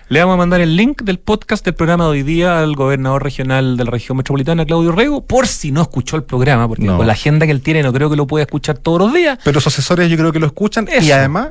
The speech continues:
Speaker 2: yo creo que él ya lo sabe.
Speaker 1: No,
Speaker 2: Yo,
Speaker 1: si no
Speaker 2: yo,
Speaker 1: me cabe
Speaker 2: eh,
Speaker 1: duda.
Speaker 2: eh, es un tema que él lo tiene bien presente. Yo, yo confío, igual te-, le tengo buena, buena onda como porque tiene el rollo del gobierno de,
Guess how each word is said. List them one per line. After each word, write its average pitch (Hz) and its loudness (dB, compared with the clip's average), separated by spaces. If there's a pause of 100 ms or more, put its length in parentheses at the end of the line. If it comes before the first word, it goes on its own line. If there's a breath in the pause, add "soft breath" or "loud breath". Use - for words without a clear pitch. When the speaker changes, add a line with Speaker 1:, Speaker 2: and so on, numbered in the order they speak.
Speaker 2:
yo 135 -6
creo 160 -8
que 170 -6
él 170 -6
ya 165 -4
lo 160 -6
sabe. 127 -4
Speaker 1:
No, 151 -4
Speaker 2:
Yo, 147 -4
Speaker 1:
si 127 -10
no 127 -4
Speaker 2:
yo, 147 2
Speaker 1:
me 151 0
cabe - 0
Speaker 2:
eh, - 0
Speaker 1:
duda. 110 0
Speaker 2:
eh, 147 0
es 156 2
un 147 -2
tema 175 -2
que 165 -4
él 165 -2
lo 160 -2
tiene 160 -2
bien 156 -2
presente. 143 -4
Yo, 135 2
yo 143 0
confío, 151 0
igual 160 2
te-, - -6
le 120 -2
tengo 143 0
buena, 156 2
buena 151 2
onda 170 0
como 165 -4
porque 139 -4
tiene 160 -2
el 160 0
rollo 180 0
del 151 0
gobierno 139 0
de, 139 -2